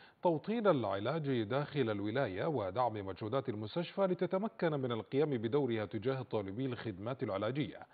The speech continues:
من جانبه حيا مدير شرطة ولاية نهر النيل لواء شرطة حقوقي سلمان محمد الطيب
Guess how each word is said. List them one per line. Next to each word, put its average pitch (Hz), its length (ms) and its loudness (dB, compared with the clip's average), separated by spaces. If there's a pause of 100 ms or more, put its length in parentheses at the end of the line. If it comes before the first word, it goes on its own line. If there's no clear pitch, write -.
(380)
من 156 220 6
جانبه 165 420 8
حيا 151 320 8
مدير 135 360 4
شرطة 131 440 0
ولاية 120 420 4
نهر 120 240 2
النيل 117 340 0
لواء 120 200 2
شرطة 120 300 -2
حقوقي 113 560 0
سلمان 110 400 -4
محمد 110 400 -2
الطيب 117 420 0